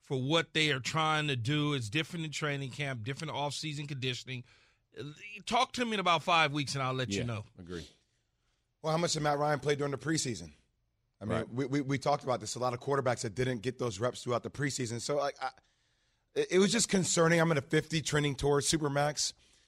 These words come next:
Speaker 3: just 'cause when, when you're, when you're saying Davis Mills outperformed Matt Ryan by that large of a gap,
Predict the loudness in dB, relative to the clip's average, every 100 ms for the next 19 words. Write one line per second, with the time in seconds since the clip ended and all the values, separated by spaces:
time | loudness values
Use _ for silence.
0 | _ -2 0 4 4 2 2 0 2 2
1 | 2 2 2 2 4 4 4 2 2 0
2 | 2 2 2 -2 -6 _ _ _ 4 4
3 | 2 -4 0 2 2 0 -4 2 2 4
4 | 2 2 0 2 2 4 4 2 2 2
5 | 6 6 4 -2 0 2 2 2